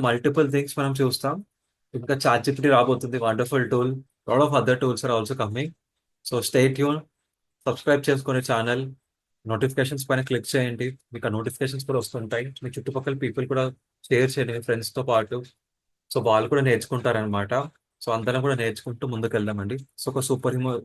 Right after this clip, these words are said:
హీరో వార్‌లో ఉన్నట్టు ఇమాజిన్ చేయమంటే వచ్చేస్తుంది ఇమేజ్. సూపర్ ఇమేజెస్ కదండి. సూపర్, సూపర్, సూపర్. So, that's all for today. Stay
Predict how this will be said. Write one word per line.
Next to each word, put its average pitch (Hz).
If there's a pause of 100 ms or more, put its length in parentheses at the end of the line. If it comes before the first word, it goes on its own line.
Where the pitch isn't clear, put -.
(280)
హీరో 123 (540)
వార్‌లో 120
ఉన్నట్టు 120
ఇమాజిన్ 110
చేయమంటే 110
వచ్చేస్తుంది 101
ఇమేజ్. 92 (1500)
సూపర్ 131
ఇమేజెస్ 107
కదండి. 123 (220)
సూపర్, 110 (100)
సూపర్, 101 (100)
సూపర్. 95 (560)
So, 123 (200)
that's 107
all 131
for 131 (100)
today. 120 (880)
Stay 123